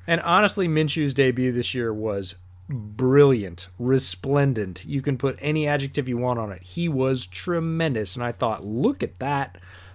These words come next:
They don't need a quarterback right now. Sure, if they want to take one at the end of the year, fine, but they're all good with Gardner Minshew because he made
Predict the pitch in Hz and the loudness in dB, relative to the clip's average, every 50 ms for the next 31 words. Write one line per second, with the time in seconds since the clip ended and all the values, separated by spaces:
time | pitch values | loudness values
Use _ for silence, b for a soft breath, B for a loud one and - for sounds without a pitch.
0 | B B - 98 101 143 233 339 254 143 123 117 110 110 98 - - 117 110 107 | B B -8 -2 0 2 2 2 0 0 -2 -2 -4 -6 -6 -4 -4 -4 -4 -4
1 | 104 107 107 104 101 - - 110 110 110 107 110 120 131 147 147 - - 240 226 | -4 -4 -4 -4 -4 -6 -6 -6 -4 -4 -6 -6 -4 -4 -4 -4 -4 -2 -2 -2
2 | 160 143 - 151 139 139 151 147 139 139 - 156 151 151 165 160 156 147 143 151 | -2 0 0 0 0 0 0 -2 -2 0 0 0 0 0 0 -2 -2 -2 -2 -4
3 | 151 147 143 135 143 160 156 156 156 139 - - 147 165 202 180 131 117 113 104 | -2 -2 -2 0 0 2 4 4 4 2 0 -2 -2 0 0 0 0 -2 -2 -4
4 | - - 170 220 233 151 113 107 - - - 147 165 190 202 220 220 220 220 220 | -2 0 4 4 4 4 2 0 -4 -6 -2 0 0 2 2 2 2 2 2 2
5 | 185 156 170 240 247 160 110 92 92 101 107 101 - - 139 139 139 139 139 139 | 0 -2 0 4 4 4 4 2 0 -6 -10 -8 -4 0 0 0 0 0 0 0
6 | 147 147 135 - 101 95 95 101 92 - 120 113 110 - - 185 185 175 160 147 | 0 -2 -2 -4 -6 -8 -8 -10 -8 -6 -6 -6 -4 -4 -4 -4 -2 0 0 0
7 | 131 120 - - | 0 0 -2 -4